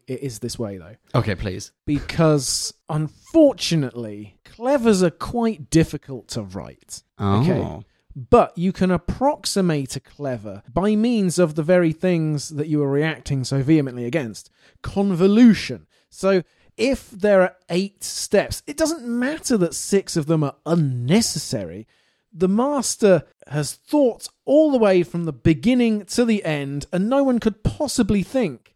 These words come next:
Speaker 1: that he would waste time on <laughs> these middle five, and that's what makes them so unpredictable and genius. That's why, where the Cyberium is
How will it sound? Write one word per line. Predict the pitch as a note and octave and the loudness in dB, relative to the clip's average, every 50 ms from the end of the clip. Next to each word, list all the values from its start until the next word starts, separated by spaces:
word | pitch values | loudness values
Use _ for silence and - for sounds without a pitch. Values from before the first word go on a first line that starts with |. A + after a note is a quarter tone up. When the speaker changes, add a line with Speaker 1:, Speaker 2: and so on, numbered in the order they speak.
| _ _ - | _ _ -4
Speaker 1:
that | C#3 F3 G3 F#3 _ _ - | -2 -2 -2 -2 _ _ -4
he | D#3 E3 G#3 | -2 0 2
would | F#3+ G3+ F#3+ | 2 2 2
waste | E3+ F#3+ G#3 A#3 G#3+ - - - - | 2 0 0 0 0 -4 -6 -8 -10
time | - - G#3 A3+ C#4+ E4 C#4 G#3+ E3+ C#3+ C3+ B2 - - - - _ - | -6 -2 -2 0 0 0 0 0 0 -2 -4 -6 -10 -16 -20 -12 _ 2
on | E3+ F#3 G3+ G3 | 4 4 4 4
<laughs> | E3 D#3 - - - | 4 2 2 0 0
these | - - F#3 D#3+ C3 D3 | 0 2 2 0 0 0
middle | D#3 D#3 F#3 A3+ - G#3+ E3+ C#3+ | 4 4 4 4 4 2 -2 -4
five, | - - - D#3+ C3+ A2 A2 A2 A#2+ C#3+ D3 _ _ _ _ | -6 -4 -4 -4 -2 -4 -6 -10 -10 -10 -12 _ _ _ _
and | F#3 G#3 B3+ | -8 -6 -4
that's | E4 A#3 G#3+ G#3+ | -4 -2 -2 -2
what | F#3+ D#3+ | -2 0
makes | E3 E3 - - | -2 -4 -4 -4
them | - E3+ E3 D3+ | -2 -2 0 0
so | - - - F#3+ G3 A3+ - | -2 0 4 6 6 6 4
unpredictable | - F3+ G3+ - - A3+ F3+ - - G3 C#4+ - - - C#4 F#3 F3 D3 C#3+ | 2 -4 -2 0 -2 -2 -2 0 0 -2 -2 0 0 0 2 2 0 -2 -2
and | D3 D#3 E3 D3 | -2 -2 -2 -2
genius. | - - - C#3 D#3+ B3+ F4+ D4+ G3 C#3 B2+ B2 - - | -2 -4 -2 0 2 2 2 0 -2 -4 -6 -12 -10 -8
That's | G3+ A3 F#3+ - - | -8 -8 -8 -6 -4
why, | F#3+ F#3+ F3+ F3 | -2 -2 -2 -2
where | F3 F#3 G3 G3+ | -2 -2 -2 -2
the | F3 | -2
Cyberium | - - F3 E3+ D3+ G3+ G#3+ F3 D3 C#3 C#3 | -2 -2 0 2 2 2 2 2 0 -4 -6
is | C3+ | -10